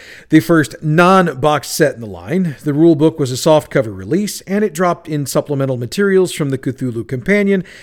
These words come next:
and Fragments of Fear releases. Nineteen ninety saw another line of supplements drop that both clarified the setting for Cthulhu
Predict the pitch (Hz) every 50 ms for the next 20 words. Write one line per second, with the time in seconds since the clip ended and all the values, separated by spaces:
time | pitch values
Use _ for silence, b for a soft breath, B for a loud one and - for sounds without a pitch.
0 | B B B 175 175 180 185 - - - 156 135 131 120 127 135 127 - - -
1 | - 131 131 - - - 104 85 82 82 80 - _ - 107 120 131 131 143 160
2 | 160 143 - - - 95 - - - - - - _ _ - - _ _ B B
3 | B B B B B B B B 156 180 185 185 180 - - 170 175 165 151 147
4 | 151 147 160 175 175 160 151 135 - - 156 143 143 143 139 147 143 151 147 151
5 | 139 135 131 127 117 113 107 - - 123 107 - 107 117 127 127 120 - - -
6 | 170 175 190 190 - 196 185 - 190 185 175 - - - - - 226 226 214 196
7 | - - 180 165 185 127 131 131 - - - - 233 247 285 311 277 - - 139
8 | - - 107 - 107 95 85 90 95 98